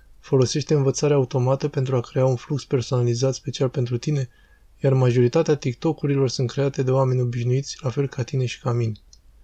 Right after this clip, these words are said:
Vă amintiți de Kabilame? A devenit al doilea cel mai urmărit TikToker din toate timpurile. Acest lucru pare incredibil,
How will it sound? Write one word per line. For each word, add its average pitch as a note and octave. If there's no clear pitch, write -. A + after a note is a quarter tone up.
Vă A#2+
amintiți B2
de B2+
Kabilame? B2
A C#3
devenit C3
al C#3
doilea D#3+
cel C#3+
mai C3+
urmărit C3
TikToker C#3+
din B2+
toate C3+
timpurile. -
Acest C#3
lucru D#3
pare D#3
incredibil, C#3+